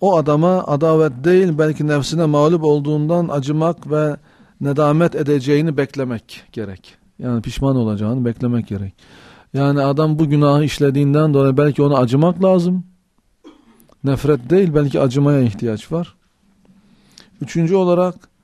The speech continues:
sen kendi nefsinde görmediğin veya görmek istemediğin kusurunu gör, bir hisse de ona ver. Belki de o olayın, yani sana ondan taraf, sana o kötülüğün gelmesi, yani onun sana o kötülüğü yapmasında senin de bir hissen olabilir.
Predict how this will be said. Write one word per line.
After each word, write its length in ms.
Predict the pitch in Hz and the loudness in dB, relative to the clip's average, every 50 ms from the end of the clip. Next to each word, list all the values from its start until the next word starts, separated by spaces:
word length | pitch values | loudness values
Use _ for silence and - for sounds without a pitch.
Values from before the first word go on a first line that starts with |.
| _ _ _ _ _ _ _ _ _ | _ _ _ _ _ _ _ _ _
sen 320 | - - - 180 190 170 | -12 -4 -2 -2 0 0
kendi 360 | - - 160 156 175 208 196 | 0 0 0 2 2 2 2
nefsinde 480 | 185 175 151 - - - 165 156 156 151 | 2 2 0 -2 -4 -4 -4 -2 -2 -2
görmediğin 680 | 139 143 175 185 180 165 147 139 135 123 135 135 135 143 | 0 2 2 2 2 2 0 0 0 0 0 0 0 0
veya 160 | 151 151 147 | 0 0 0
görmek 400 | 135 147 151 151 156 151 139 131 | 2 2 2 2 2 0 -4 -4
istemediğin 640 | 127 - - 185 175 165 151 143 127 131 135 131 | -8 -8 -4 -2 -2 0 0 -2 -2 -2 -2 -4
kusurunu 560 | 120 - 135 - - 151 139 143 139 135 123 | -4 -6 -10 -8 -6 -4 -4 -2 -2 -2 -2
gör, 320 | 117 147 175 196 208 - - - | 0 0 0 0 0 -4 -8 -10
bir 180 | 143 165 165 | -4 -4 -2
hisse 400 | 127 127 139 - - 175 170 160 | -2 -2 -4 -4 -4 -4 -2 -2
de 40 | 180 | -2
ona 280 | - 160 151 143 123 107 | -4 -4 -4 -4 -4 -4
ver. 240 | 95 90 - _ _ _ _ _ _ _ _ _ _ _ _ _ - | -6 -8 -12 _ _ _ _ _ _ _ _ _ _ _ _ _ -2
Belki 240 | 156 170 156 170 151 | 0 0 0 0 0
de 60 | 160 | 0
o 120 | - 190 | 0 0
olayın, 560 | 190 175 165 160 156 151 151 139 135 131 - 214 - | 0 0 2 2 2 2 2 0 -4 -6 -10 -10 -8
yani 180 | - 131 131 127 | -4 -4 -4 -4
sana 400 | - - 143 147 143 139 135 - | -4 -4 -4 -2 -2 -4 -4 -6
ondan 680 | - - - 139 143 147 147 143 160 170 170 160 156 127 | -8 -8 -4 -2 -2 0 0 0 0 0 0 0 -2 -4
taraf, 380 | - 139 135 131 131 123 110 | -2 0 0 2 2 0 -2
sana 240 | - - 139 135 139 | -4 -4 -2 -2 -2
o 80 | 139 127 | -2 -2
kötülüğün 580 | - 156 139 - - 143 147 151 147 139 131 | -2 -4 -4 -2 -2 -2 0 0 0 0 0
gelmesi, 600 | 117 135 127 123 120 120 113 107 - - 196 233 - _ _ _ _ _ _ _ _ _ _ _ _ _ _ _ _ _ _ _ _ _ _ _ _ _ _ _ _ _ _ _ _ _ _ _ _ _ _ _ _ _ - | 0 0 0 0 0 -2 -2 -4 -4 -4 -6 -6 -6 _ _ _ _ _ _ _ _ _ _ _ _ _ _ _ _ _ _ _ _ _ _ _ _ _ _ _ _ _ _ _ _ _ _ _ _ _ _ _ _ _ -6
yani 260 | 131 135 139 143 139 | -2 0 0 0 0
onun 340 | 139 - 135 139 151 170 165 | -2 -2 -2 0 0 0 -2
sana 260 | 147 - 151 143 147 | -2 -2 -2 -2 -2
o 100 | 175 160 | -2 -4
kötülüğü 440 | - - 156 139 - 143 139 143 135 | -4 -4 -4 -4 -4 -4 -4 -4 -2
yapmasında 640 | 123 139 135 131 - 143 135 120 - - 139 151 165 | -2 -4 -4 -6 -6 -6 -6 -6 -6 -6 -6 -6 -4
senin 280 | 143 - 151 175 190 185 | -4 -2 -2 0 2 2
de 120 | 180 151 | 2 2
bir 80 | 147 127 | 0 0
hissen 380 | 107 131 - - - 165 170 | -2 -2 -4 -4 -2 -2 0
olabilir. 800 | 165 156 147 147 147 135 143 139 131 104 - - - - - _ | 0 0 0 0 -2 -2 -4 -4 -4 -6 -8 -10 -20 -20 -20 _